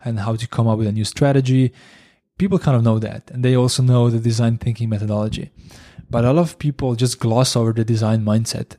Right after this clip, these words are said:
as if, "Hey, that's not important," or, "Hey, I, I feel like I'm there."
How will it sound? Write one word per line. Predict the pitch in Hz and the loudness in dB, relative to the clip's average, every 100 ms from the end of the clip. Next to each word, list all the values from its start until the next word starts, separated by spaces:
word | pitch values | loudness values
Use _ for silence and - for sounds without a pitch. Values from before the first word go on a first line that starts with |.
| - | -6
as | 120 117 | 0 2
if, | 113 110 - _ | 2 -2 -8 _
"Hey, | 127 120 | 0 0
that's | 110 117 - | 0 -6 -4
not | 113 107 | -2 -2
important," | 107 - 110 107 104 - - - - | -2 -2 -2 -2 -8 -12 -20 -20 -16
or, | - 110 107 107 | -4 0 0 0
"Hey, | 190 180 | 0 2
I, | 117 120 143 165 | 2 0 0 -2
I | |
feel | - 147 | 0 2
like | 113 - | 0 0
I'm | 107 110 | -4 0
there." | 113 107 - | 0 0 -2